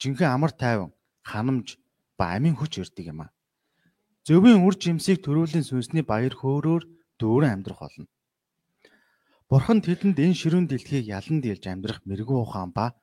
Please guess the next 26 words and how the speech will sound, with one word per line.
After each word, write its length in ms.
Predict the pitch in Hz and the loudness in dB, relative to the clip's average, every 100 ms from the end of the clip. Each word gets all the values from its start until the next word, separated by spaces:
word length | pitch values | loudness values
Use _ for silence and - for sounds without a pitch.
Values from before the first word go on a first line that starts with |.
| _ | _
хүч 320 | - 117 - | -14 -12 -10
чадлыг 320 | 90 - 117 92 | -10 -8 -8 -8
өгдөг 320 | 85 - 87 | -12 -14 -14
юм 240 | 80 78 | -14 -16
аа. 20 | _ _ _ _ _ _ _ _ _ - | _ _ _ _ _ _ _ _ _ -10
Захараа 440 | 101 123 147 160 | -8 -2 2 2
Элизабет 480 | 135 151 156 156 - | 2 -4 -2 -2 -2
хоёр 240 | 127 127 135 | -2 0 -2
нь 120 | 113 | -4
хүмүүсийн 520 | 117 139 143 160 139 | -4 -2 -2 0 -2
нүдэнд 280 | 110 139 127 | -2 -4 -4
эд 120 | 117 - | -4 -2
баялаггүй, 560 | 110 110 - - 113 90 _ _ _ - | -4 -2 -8 -12 -10 -10 _ _ _ -10
амжилтанд 600 | 98 117 131 - 160 120 | -8 -8 -10 -4 -4 -2
хүрээгүй, 520 | 127 139 156 113 92 - _ _ _ - | 0 2 2 0 -6 -10 _ _ _ -6
хүчгүй 360 | 113 - 175 | -4 2 2
мэт 180 | 165 160 | 2 -2
харагдсан 440 | 110 131 120 - 127 | -8 -10 -10 -12 -14
ч 80 | - _ _ - | -16 _ _ -4
Бурханыг 440 | 101 - 202 - | -4 0 0 0
харанхад 520 | 147 165 165 208 - _ _ _ - | -6 -6 -2 -2 -4 _ _ _ -12
харанхуй 480 | 113 135 156 202 196 | -6 -4 0 2 2
тэр 160 | 165 | -4
цаг 240 | - 156 139 | -2 -2 0
үеийг 280 | 147 143 | -2 0
эрэлдүүлдэг 680 | 120 135 - 196 190 - | -2 -2 -2 -2 0 0